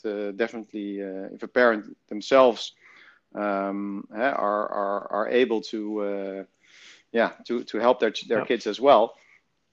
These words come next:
Speaker 1: um, then it's definitely a good supplement, uh, for that.
Speaker 2: Hey, and, and,
Speaker 1: Yeah.
Speaker 2: uh, wh-, what are you now? Uh, because, uh, uh, you're not at, uh, Schoola, uh, anymore. Uh, from which year?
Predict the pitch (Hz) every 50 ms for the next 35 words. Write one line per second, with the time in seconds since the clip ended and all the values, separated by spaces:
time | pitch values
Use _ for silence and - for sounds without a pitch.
0 | _ _ _ _ - - 95 101 104 104 104 104 104 104 101 101 98 107 113 117
1 | 113 107 107 98 - 135 131 120 113 101 95 98 101 110 110 101 - 143 135 -
2 | 123 110 101 95 95 95 - - 104 98 98 92 - - 101 143 180 175 165 170
3 | 196 175 180 180 196 180 180 175 175 175 165 160 160 151 147 151 151 - - -
4 | 156 - 143 143 147 - - - 156 170 - - 151 170 170 175 165 160 156 151
5 | 151 156 156 151 143 139 139 135 131 127 120 123 127 - 131 123 131 135 - 127
6 | 123 123 127 123 120 120 120 117 117 _ _ _ _ _ - 139 127 120 117 117
7 | 113 113 113 113 113 113 113 110 - _ - 131 123 131 127 117 123 117 - -
8 | - 110 107 104 - - - 123 120 113 110 104 104 110 117 117 113 117 117 117
9 | 117 120 123 - - 123 123 127 131 139 165 185 196 - _ 123 120 120 120 120
10 | 120 120 120 120 120 120 - - 123 120 127 - - - 147 156 170 185 196 -
11 | _ _ _ _ _ _ _ _ - _ - - - - - _ - 156 151 -
12 | - - 156 165 180